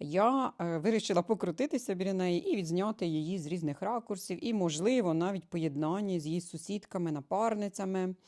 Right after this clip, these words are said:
Е, от, але, е, скажу відразу, що для мене, м, е, от, е, починаючи, я вже не знаю, з якого року, ну, з двадцять другого, так,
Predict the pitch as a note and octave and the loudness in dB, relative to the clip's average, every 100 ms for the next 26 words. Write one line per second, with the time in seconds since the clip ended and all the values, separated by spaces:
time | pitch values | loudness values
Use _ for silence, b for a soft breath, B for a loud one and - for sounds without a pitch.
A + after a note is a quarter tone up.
0 | B B B B B F#3 G3 F#3+ - G3 | B B B B B 0 4 4 2 2
1 | G3+ G3 - - F3+ C4+ D#4+ - G3+ G3 | 2 2 -2 0 4 6 6 6 6 4
2 | F#3 - F#3 A#3 A3+ F3 F#3+ D4+ G3+ F#3+ | 2 -2 -2 0 -2 0 0 0 0 -2
3 | - F3 D3+ E3+ F3+ B3+ E4 G3 D3+ E3+ | -4 -4 0 2 4 4 4 4 4 2
4 | D#3 - D3+ D3+ D3+ D3 E3 D3+ D3 - | -2 -4 -2 -2 -2 -4 -6 -6 -8 -10
5 | D3 C#3+ C#3+ - - F#3+ G#3 G3 G#3+ A3 | -10 -8 -10 -14 -8 -4 -2 0 2 2
6 | F3 - E3+ E3 D#3 E3 D#3+ D#3 D3+ D3 | 0 -2 0 0 0 0 0 0 0 0
7 | D3+ - D3 E3+ B3+ A#3+ C4 F#3 F3+ A#3+ | -2 -6 -4 0 0 2 4 4 2 2
8 | F3+ D#3 E3 D#3+ E3 F4 G#4+ | 0 -2 -2 -2 2 4 4